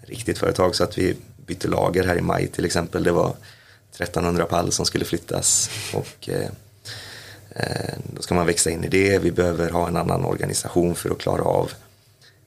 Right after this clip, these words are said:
eh, ja, alla de utmaningar som kommer med att du måste ha en mycket högre omsättning bara för att hantera bolaget,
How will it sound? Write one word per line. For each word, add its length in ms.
eh, 300
ja, 100
alla 200
de 120
utmaningar 540
som 140
kommer 320
med 200
att 120
du 80
måste 280
ha 80
en 80
mycket 240
högre 580
omsättning 640
bara 280
för 160
att 80
hantera 680
bolaget, 800